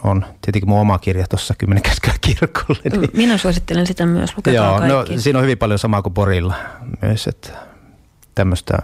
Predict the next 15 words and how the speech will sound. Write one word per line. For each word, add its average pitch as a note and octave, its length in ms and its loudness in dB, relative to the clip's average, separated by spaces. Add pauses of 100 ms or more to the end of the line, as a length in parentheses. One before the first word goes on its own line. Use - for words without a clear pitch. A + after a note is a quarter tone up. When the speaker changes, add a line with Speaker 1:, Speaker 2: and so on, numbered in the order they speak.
(640)
Speaker 1:
hyvin, G2 280 4
hyvin G2 160 4
voimakkaasti F#2 480 0
yhteiskunnallista - 800 -2
kristiuskon - 540 0
tulkintaa - 680 -6 (320)
mukana. - 380 0 (1400)
Speaker 2:
Kristinusko G3+ 680 0
uusiksi, F3+ 600 0 (100)
minä F3+ 180 4
sanon E3+ 320 0
uskonnoista D#3+ 520 0
eroon. F#3 440 2 (640)
Tämä A3 260 4
on F#3 140 2